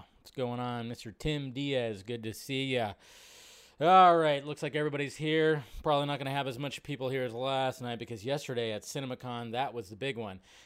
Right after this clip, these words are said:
You know, of course, we have Disney happening today. They were gonna bring up all their stuff today, and, uh, we'll talk about that. Oh, look at that, Mister Jason McKenzie right there. Thank you, sir. Keeping the pirate ship going. Thank you, thank you, thank you.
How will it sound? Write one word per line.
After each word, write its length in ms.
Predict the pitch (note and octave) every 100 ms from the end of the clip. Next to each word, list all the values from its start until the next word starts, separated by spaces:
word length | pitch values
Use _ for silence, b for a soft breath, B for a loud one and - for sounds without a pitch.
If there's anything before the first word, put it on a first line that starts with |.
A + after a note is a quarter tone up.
| b
You 80 | B3+
know, 340 | A3 G#3 G3+ - E3
of 140 | G3 -
course, 240 | G#3+ G#3
we 80 | G3
have 220 | D#3 A2+
Disney 680 | D#3 F3 C#3+ E3 D#3 D#3 D3 -
happening 520 | C#3+ C#3+ - C3+ C3+
today. 380 | C#3 C3 C3 C#3
They 120 | B2+
were 80 | A#2+
gonna 160 | A#2+
bring 260 | A2 B2+ B2+
up 160 | A#2+ B2
all 180 | A#2+
their 220 | A#2 C3 B2
stuff 380 | - - G#2+
today, 220 | - A2 B2 B2 - b b b b
and, 180 | B2 A#2
uh, 120 | A2+
we'll 80 | A#2+
talk 240 | C3 A#2
about 280 | A2 A#2+ -
that. 240 | C#3 D3+ C4+
Oh, 560 | D#4 D4 C4+ B3 A3+
look 140 | G#3+ F#3
at 140 | -
that, 280 | E3+ E3+ D#3+
Mister 260 | D#3 D#3 C3
Jason 420 | C3 D#3 - D3+
McKenzie 800 | D3 D3 D3+ D3+ B2 D3 C#3+ C#3
right 300 | C3+ C3+ -
there. 880 | C3+ C3 C3 B2+ B2 A#2+ A#2 A2+
Thank 320 | - C3+ B2+
you, 120 | C3 A#2+
sir. 500 | - D#3+ D#3 D3 C3+
Keeping 240 | F3 F#3+
the 80 | D#3+
pirate 320 | F3+ F#3+ F3+
ship 240 | - F#3 F#3
going. 420 | G3 C4 G#3+ A2+ - B B B B B B B B B
Thank 280 | F3+ A3 C#3+
you, 140 | G#2
thank 200 | D3 C3+
you, 80 | B2+
thank 300 | E3 F3 D3+
you. 160 | G2+